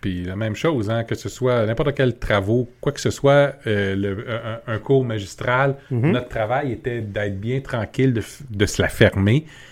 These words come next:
Speaker 1: puis d'écouter qu'est-ce que le professeur
Speaker 2: Ouais,
Speaker 1: avait à dire.
Speaker 2: d'absorber, hein.
Speaker 1: C'est
Speaker 2: Ouais.
Speaker 1: ça.
Speaker 2: Donc, l'idée étant, ben, tu sais, c'est sûr qu'à un moment donné, si ta vie professionnelle en entier, c'est de te faire dire quoi faire, ben,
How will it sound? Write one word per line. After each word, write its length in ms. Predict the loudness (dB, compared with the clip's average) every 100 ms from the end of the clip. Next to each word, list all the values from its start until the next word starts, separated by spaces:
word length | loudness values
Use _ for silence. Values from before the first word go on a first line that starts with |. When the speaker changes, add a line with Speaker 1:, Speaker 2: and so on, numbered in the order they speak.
| -8
Speaker 1:
puis 100 | -2
d'écouter 400 | 0 0 -2 -2
qu'est-ce 160 | -2 -2
que 80 | -2
le 60 |
professeur 360 | -2 -4 0 2
Speaker 2:
Ouais, 40 |
Speaker 1:
avait 100 | 4
à 40 | 4
dire. 80 |
Speaker 2:
d'absorber, 560 | 4 4 4 6 4 4 -6
hein. 140 | -8 -6
Speaker 1:
C'est 200 | -2 4
Speaker 2:
Ouais. 40 |
Speaker 1:
ça. 180 | 6 4 2 -20 -20 -18 -18 -18 -2 8
Speaker 2:
Donc, 320 | 8 8 0 -20 -20 -20 0
l'idée 360 | 8 10 12 12
étant, 400 | 12 10 8 8 4 -4
ben, 400 | -2 6 8 8
tu 180 | 6 4
sais, 40 | 6
c'est 180 | 4
sûr 160 | 6 6
qu'à 140 | 8
un 80 | 8
moment 140 | 8 8
donné, 260 | 8 8
si 400 | 4 4 6 6 4 -20 _ 6
ta 160 | 8 8
vie 400 | 6 6 4 2 _ _
professionnelle 600 | 2 4 6 8 8 8
en 160 | 8 6
entier, 520 | 4 2 4 4 4
c'est 200 | 4 4
de 140 | 6 4
te 100 | 4
faire 240 | 4 4
dire 320 | 4 4 4
quoi 160 | 4 4
faire, 500 | 6 4 4 2 -2 -18 -20 -20 -4
ben, 280 | 4 6 6